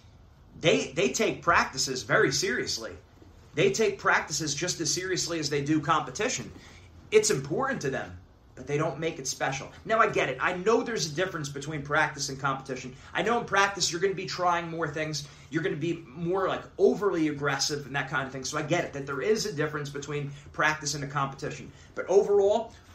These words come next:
we don't wanna make our mindset much different. We wanna treat it the same. So get in the habit of that. Everything's important,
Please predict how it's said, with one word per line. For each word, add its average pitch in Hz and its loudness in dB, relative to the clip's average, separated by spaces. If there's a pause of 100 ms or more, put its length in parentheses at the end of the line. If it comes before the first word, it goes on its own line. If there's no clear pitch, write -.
we 143 0
don't 247 4
wanna 214 4
make 185 0
our 160 2
mindset 165 -2
much 143 0
different. 123 -6
We 147 2
wanna 165 0
treat 165 -4
it 127 -10
the 131 -10
same. 120 -6 (600)
So 135 0 (300)
get 165 2
in 180 -8
the 175 -4
habit 175 2
of 127 -10
that. 113 -8
Everything's 214 -2
important, 185 -4